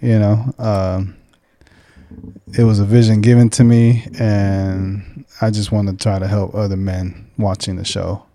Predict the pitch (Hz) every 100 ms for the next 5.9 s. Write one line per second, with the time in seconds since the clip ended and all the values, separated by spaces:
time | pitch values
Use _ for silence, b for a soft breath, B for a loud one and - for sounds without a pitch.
0 | _ - 104 98 95 - _ B B B
1 | B - 117 139 - 127 139 127 123 113
2 | 117 120 - 113 110 107 104 - _ b
3 | b b b b - 117 113 110 107 107
4 | 107 104 104 80 92 123 131 - 120 113
5 | 113 123 160 - 110 90 - -